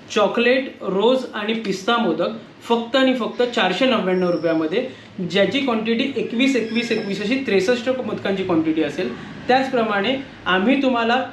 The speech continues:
खास गणपतीसाठी अजून एक ऑफर देतोय उकडीच्या मोदकांची, एकवीस मोदक फक्त आणि फक्त चारशे नव्याण्णव रुपयामध्ये. त्याचप्रमाणे हे कॉम्बिनेशन मोदकांची जी ऑफर आहे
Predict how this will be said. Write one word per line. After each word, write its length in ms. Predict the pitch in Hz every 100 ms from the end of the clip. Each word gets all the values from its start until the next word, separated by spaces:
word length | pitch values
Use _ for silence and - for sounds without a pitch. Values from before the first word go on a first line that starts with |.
| - 214
खास 300 | 240 269 - 185
गणपतीसाठी 640 | 196 190 240 262 240 220 240
अजून 240 | 185 190 262
एक 120 | 240
ऑफर 240 | 214 214
देतोय 340 | 196 175 185 247 - - 202
उकडीच्या 380 | 240 233 247 240
मोदकांची, 680 | 190 - 175 160 240 - - - - -
एकवीस 460 | 220 226 294 311 254
मोदक 360 | 208 202 233
फक्त 400 | - 277 277 -
आणि 200 | 294 294
फक्त 260 | 277 233 277
चारशे 460 | 277 240 214 285
नव्याण्णव 440 | 262 202 185 170 160
रुपयामध्ये. 760 | 151 147 143 135 131 - - - - - -
त्याचप्रमाणे 920 | 220 226 - 196 165 156 190 269 - - - - - - - -
हे 180 | 170 233
कॉम्बिनेशन 640 | 226 196 196 254 254 262
मोदकांची 640 | 233 214 190 202 190 196 214 180
जी 80 | 180
ऑफर 360 | 165 151 160
आहे 120 | 151